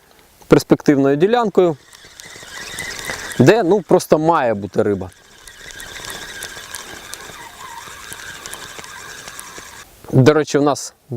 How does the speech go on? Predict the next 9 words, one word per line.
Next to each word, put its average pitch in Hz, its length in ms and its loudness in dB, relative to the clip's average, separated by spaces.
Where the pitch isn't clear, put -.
трава 147 320 2
на 120 120 0
грузку. 107 400 -2
Це - 180 -2
теж - 440 0
свідчить - 400 0
про 127 120 0
те, 151 220 0
що 123 440 -2